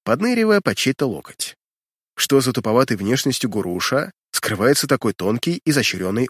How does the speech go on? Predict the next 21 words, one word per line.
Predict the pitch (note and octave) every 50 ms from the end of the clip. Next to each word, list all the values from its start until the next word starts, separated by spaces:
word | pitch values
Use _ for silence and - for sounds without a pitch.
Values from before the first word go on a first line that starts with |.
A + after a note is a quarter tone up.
| -
ум? | - B3 G3+ G#2 D2 - - _ _ _ _ _ _ _ _ _ _ _ _ _ _ _
Пробравшись | - - F2+ F#2+ G#2 B2+ C#3 C#3 C3+ - - B2 A2 - - -
в | - -
первый | - - A#2 A2 F#2+ E2+ E2+
ряд, | A2+ C#3 D#3+ E3+ D#3 - - - -
вижу, | - E2 G2 D3 G3+ G3 F3+
что | E3+ - -
подоспел | E3 F3 E3+ E3 - - - F3 E3+ D#3
к | -
самому | - E3 E3 F3 E3 D#3+ E3 D3+
финалу | C#3 - C#3+ D3+ D#3 D3+ C#3+
комедии. | - D3+ E3 G3+ F#3 C3 - C#2 C#2 C#2 - - - - - _ _ _ _ _ _ _ _ _ _ _ _
Гуруш | F2 - C#3 E3 A3 B3 A3 - -
обессиленно | F#3+ F3 E3+ - - F#3+ F#3+ F#3 F3+ F3+
лежит | E3+ E3 D#3 C3 C3+ D3 D3+ -
на | C#3 C#3
земле, | C3 C#3+ C3 A#2 E2+ D2+ D2 - - - - _ _ _ _ _ _ _ _ _ _
а | G#2+ A2
черноволосый | - - A2+ A2+ A2+ A2+ A2 A#2 A#2+ A#2 - G#2+
здоровяк | G2+ F2+ G#2 G2+ G#2 G#2 G2+ - -
Карим, | - F2 F2+ A2+ D#3+ G3+ - - G#3